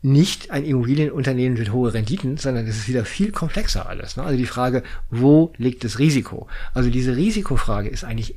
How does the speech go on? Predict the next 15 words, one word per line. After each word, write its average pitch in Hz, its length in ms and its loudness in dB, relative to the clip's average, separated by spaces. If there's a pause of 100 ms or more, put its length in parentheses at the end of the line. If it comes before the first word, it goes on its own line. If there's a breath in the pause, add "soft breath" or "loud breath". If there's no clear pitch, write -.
echt - 280 0
die 151 80 -2
zentrale 151 480 -4
Frage. 143 300 -4
Und 123 180 -2 (380 loud breath)
ich 147 80 2
meine, 151 240 2 (440 loud breath)
am 131 140 -2
Ende 139 300 4
ist 170 160 4
es 151 160 0
wieder 160 180 4
diese 151 220 0
Frage, 147 500 2
wenn 147 220 4